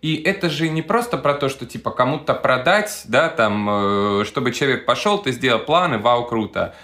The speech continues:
А основные — это профит от этого всего. Это когда ты фидбэки студентов читаешь, это когда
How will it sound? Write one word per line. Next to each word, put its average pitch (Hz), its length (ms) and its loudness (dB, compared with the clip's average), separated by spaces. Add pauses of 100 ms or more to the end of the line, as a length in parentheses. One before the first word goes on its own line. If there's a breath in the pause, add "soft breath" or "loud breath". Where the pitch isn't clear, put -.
(120 loud breath)
А 110 240 2
основные — 156 520 -2
это 127 120 -2
профит 131 420 -2
от 143 140 -4
этого 101 260 -6
всего. 98 460 -6 (140 loud breath)
Это - 100 -16
когда 139 220 -2
ты 139 100 -8
фидбэки 120 720 -2
студентов 143 540 -4
читаешь, 101 560 0 (200 loud breath)
это 110 200 -6
когда 113 580 2